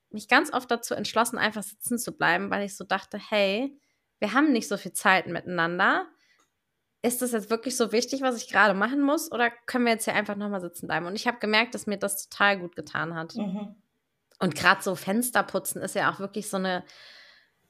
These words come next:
Speaker 1: ah, warum?
Speaker 2: Unnötig.
Speaker 1: Also, es, äh, <laughs> es hält immer so genau ungefähr hier in Hamburg zehn Stunden oder so, dann regnet's
Speaker 2: <laughs>
Speaker 1: wieder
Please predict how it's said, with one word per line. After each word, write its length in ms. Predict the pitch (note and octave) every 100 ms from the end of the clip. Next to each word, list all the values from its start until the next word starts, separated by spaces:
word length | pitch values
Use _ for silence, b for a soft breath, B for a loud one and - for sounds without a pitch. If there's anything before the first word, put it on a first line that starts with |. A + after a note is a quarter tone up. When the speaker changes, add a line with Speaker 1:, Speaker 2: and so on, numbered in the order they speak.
| _ _
Speaker 1:
ah, 80 | - G3+ F3 B B B B -
warum? 800 | G#3 A3 G3+ C4 G#3+ D#3 D#3 _ _ _ _
Speaker 2:
Unnötig. 600 | A3+ A3+ G#3 F#3 F#3 F3+ A3+
Speaker 1:
Also, 380 | G3+ G#3+ G3 F#3+ _ _ -
es, 460 | A3+ A#3+ - D#4+ -
äh, 460 | B3+ - B3 G#3 - C4+ -
<laughs> 100 | G4+
es 200 | G#4+ -
hält 240 | C4 D4
immer 240 | B3 C4+
so 140 | B3+ A3
genau 400 | G#3+ G#3 G#3+ G3+
ungefähr 360 | G#3+ G#3 G3+ G3+
hier 220 | G3 F3+
in 140 | G3+
Hamburg 380 | G3+ G3+ G3+ - B B B
zehn 280 | - G#3+ G#3+
Stunden 460 | - A#3+ D4+ D4+
oder 180 | C#4 D4
so, 200 | D4 D4+
dann 140 | A3
regnet's 500 | D4 A3 A#3+ A#3 A3
Speaker 2:
<laughs> 80 | A#3
Speaker 1:
wieder 180 | D4+